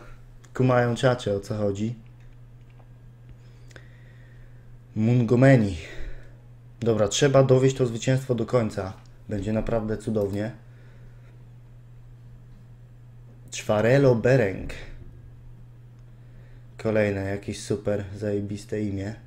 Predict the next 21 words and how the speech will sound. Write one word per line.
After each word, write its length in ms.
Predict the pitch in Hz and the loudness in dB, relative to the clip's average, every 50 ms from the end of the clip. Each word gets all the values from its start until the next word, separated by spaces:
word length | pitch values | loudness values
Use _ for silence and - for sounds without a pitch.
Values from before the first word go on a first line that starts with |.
| - - - - - - - - | -20 -20 -20 -20 -20 -20 -14 -8
U, 360 | - 101 101 104 113 123 147 | -4 -2 2 4 4 4 2
piłka 400 | 139 - - 120 117 110 - 123 | 2 0 0 0 0 2 2 2
na 120 | 117 117 110 | 2 2 0
chlele. 520 | 110 120 120 120 113 110 110 117 135 139 135 | 2 4 4 4 6 6 4 4 4 2 0
Tam 260 | - 117 107 107 110 110 | -2 -4 -2 0 0 0
nie 140 | 110 113 | 0 0
dojdzie 360 | 113 113 120 123 123 110 113 110 | 0 2 2 2 0 0 -2 -4
do 100 | 107 104 | -4 -2
tej, 400 | - 113 110 107 107 110 110 107 | -2 -2 -2 0 0 -2 -2 -4
do, 180 | 107 - 117 | -4 -4 -4
do 300 | 110 104 - 120 117 113 | -4 -4 -4 -2 -2 -2
tego 240 | 110 - 120 110 113 | 0 0 0 -2 -2
podania, 340 | - 120 113 113 123 135 120 | -2 0 0 2 4 4 4
ale 200 | 120 123 127 127 | 4 4 4 4
właśnie. 500 | 120 131 123 120 113 - - 107 98 - - - - - - - - - - - - - - - - - - - - - - - - - - - - - | 4 2 0 -2 -2 -4 -6 -6 -8 -8 -10 -16 -20 -20 -20 -20 -20 -20 -20 -20 -20 -20 -20 -20 -20 -20 -20 -20 -20 -20 -20 -20 -20 -20 -20 -20 -10 0
Później 320 | - 135 135 135 135 139 131 | 4 4 6 8 8 8 8
jest 140 | 131 135 | 8 6
niecelne 460 | 135 127 120 - - 135 135 131 131 123 | 4 2 2 2 4 4 6 6 6 4
wybicie. 540 | 117 123 117 123 127 113 - - 101 90 85 87 - | 2 2 2 2 0 0 -2 -4 -4 -4 -6 -6 -2
I 140 | 123 117 123 | 0 2 4
Adolf. 480 | 123 117 110 101 101 98 95 92 - | 4 4 4 2 2 0 -2 -4 -10